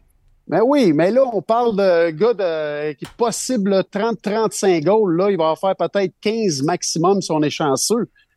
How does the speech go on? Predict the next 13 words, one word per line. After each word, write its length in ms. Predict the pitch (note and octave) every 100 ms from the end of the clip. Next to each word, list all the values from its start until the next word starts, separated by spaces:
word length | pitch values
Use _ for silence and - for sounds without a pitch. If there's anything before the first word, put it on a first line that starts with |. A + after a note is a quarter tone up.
| _
Euh, 440 | B2+ C#3 C#3+ C#3+ C3+
pis 40 | C3
ça, 300 | - - A3+
c'est 180 | G#3+ F3+
si, 500 | - - G#3 G#3+ G3+ -
écoute, 360 | C3+ A#3 G#3+ - _ _ _ -
euh, 120 | C3+
ça, 200 | C#3 A3+
c'est 100 | A3
s'il 260 | G3 - F#3+
reste 140 | G#3
en 140 | A3 F#3
santé 320 | G#3 F3+ -